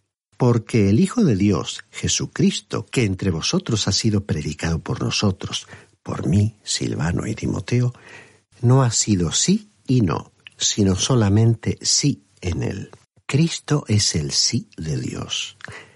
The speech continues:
El evangelio que él había predicado era un evangelio glorioso, positivo.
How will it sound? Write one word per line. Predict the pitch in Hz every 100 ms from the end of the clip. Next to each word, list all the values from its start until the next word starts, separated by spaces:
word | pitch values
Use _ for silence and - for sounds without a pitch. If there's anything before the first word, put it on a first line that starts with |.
| _ -
El | 139
evangelio | 135 131 120 - 185 135
que | - 101
él | 120
había | 90 98 90
predicado | 78 76 76 - 104 107
era | 98
un | 95 90
evangelio | 73 65 65 - 87 73
glorioso, | 64 64 - 110 151 - 180 - _
positivo. | - 80 - 135 - - 101 82 -